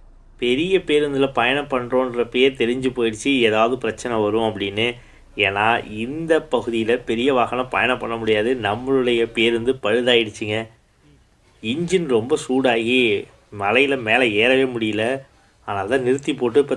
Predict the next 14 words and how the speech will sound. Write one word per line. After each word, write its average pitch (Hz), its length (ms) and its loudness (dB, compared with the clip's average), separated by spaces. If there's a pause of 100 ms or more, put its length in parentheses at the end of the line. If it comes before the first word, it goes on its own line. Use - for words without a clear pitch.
தண்ணி 117 300 -2
ஊத்திட்டு 120 280 -4
இருக்காங்க. 107 300 -2 (220)
சரியான 147 560 0 (140)
கொதி 131 260 -2
கொதிக்குதுங்க, 131 500 0 (800)
என்ன 120 320 0
பண்ண 135 180 4 (140)
போகுதுன்னு 131 480 0
தெரில. 127 240 2 (300)
எப்படி 139 280 -8
நம்ம 123 220 -4
இன்னும் 143 220 -2
வந்துட்டு 135 260 -4